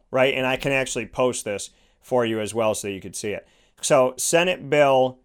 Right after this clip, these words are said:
number two oh six, chapter, chapter three eighty-three, an act to add section six four five, six seven four five six two, and add and repeat section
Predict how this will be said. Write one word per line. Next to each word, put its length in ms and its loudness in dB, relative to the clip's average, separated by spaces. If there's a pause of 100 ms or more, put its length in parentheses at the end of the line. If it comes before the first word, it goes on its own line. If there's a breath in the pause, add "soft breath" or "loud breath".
(100)
number 200 -2
two 220 0
oh 120 6
six, 360 -2
chapter, 480 -4
chapter 440 0
three 240 -4
eighty-three, 580 -4 (220 soft breath)
an 160 -2
act 240 0
to 120 0
add 300 4
section 480 -2
six 320 -2
four 400 0 (240 soft breath)
five, 480 2 (100)
six 280 -2
seven 300 2
four 240 2
five 260 0
six 260 -6
two, 280 -2
and 120 0
add 140 0
and 80 -4
repeat 420 -4
section 540 -4